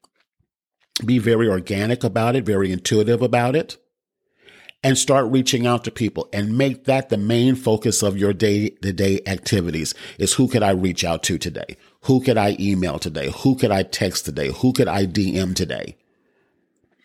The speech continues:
Maybe you need to get clear about, again, your audience. Who are you talking to? What problems does your book solve? Again, it does solve problems. You can always talk about relieving anxiety, s-,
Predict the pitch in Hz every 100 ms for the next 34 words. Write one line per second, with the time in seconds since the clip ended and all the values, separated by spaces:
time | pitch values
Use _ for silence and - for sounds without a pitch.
0 | - - _ - 95 98 104 107 113 110
1 | 107 101 113 - 117 110 110 113 107 101
2 | 113 104 101 101 113 101 73 - - -
3 | _ - 131 123 113 113 101 101 90 87
4 | - 57 82 _ _ _ _ _ _ 85
5 | 117 123 - 123 110 107 92 90 90 87
6 | 87 85 87 - 95 60 - - - _
7 | _ - 101 107 101 - 92 101 98 -
8 | 92 82 - 107 80 71 - - - _
9 | _ _ _ _ 107 101 92 - 113 117
10 | 107 - 95 92 90 85 73 - 71 95
11 | 92 101 95 92 90 90 92 82 78 69
12 | 76 -